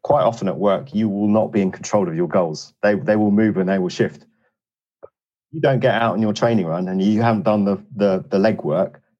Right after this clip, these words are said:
to get you to your half marathon and, and the time that you want to achieve, or your ten K and the time you want to achieve.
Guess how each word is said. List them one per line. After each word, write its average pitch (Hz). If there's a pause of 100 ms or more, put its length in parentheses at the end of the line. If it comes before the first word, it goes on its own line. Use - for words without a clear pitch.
to -
get 98
you 185
to -
your 92
half 95
marathon 92
and, 82
and 92
the 90
time 90
that -
you 87
want 87
to 87
achieve, 92
or 82
your 165
ten 170
K 170
and 156
the 151
time 90
you 85
want 85
to 80
achieve. 85